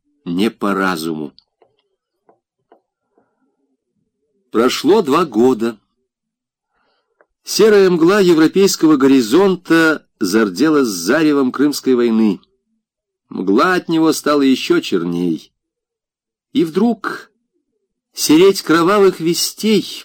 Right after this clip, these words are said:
походов и осад читаю я в газетах, что там-то, в Ирландии, отдан под суд его преподобие отец Владимир Печорин,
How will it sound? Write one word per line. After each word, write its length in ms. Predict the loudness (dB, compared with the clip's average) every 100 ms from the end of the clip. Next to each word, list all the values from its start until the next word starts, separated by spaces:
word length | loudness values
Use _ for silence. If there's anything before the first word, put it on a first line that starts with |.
| -6
походов 720 | -6 -2 0 0 2 -2 -4
и 160 | -2 0
осад 680 | 0 -2 -4 -4 -6 _ _ _ _ _ _ _ _ _ _ -8
читаю 500 | -6 -4 -2 0 0
я 160 | 0
в 60 | 0
газетах, 680 | 0 0 2 0 0 -4
что 380 | -6 -2 2 2
там-то, 920 | -2 -2 -2 -2 -4 -6 _ -4 -2
в 140 | 0 0
Ирландии, 840 | 0 0 -2 -2 -4 -2 -2 -2 -6 _ _ _ _ _ _ _ _ _
отдан 720 | 0 0 0 -4 -4 -2 -2
под 260 | -4 -6 -6
суд 600 | -8 0 0 0 -6 -20 _ _ _ _ _ _
его 260 | -4 0 0
преподобие 960 | -2 -4 -4 0 2 2 4 2 2 -8 _ _ _ _ _ _
отец 680 | -10 -10 -6 0 0 0 -4
Владимир 600 | -2 -2 0 0 2 -2
Печорин, 880 | -4 -8 -8 -2 2 2 2 -2 -6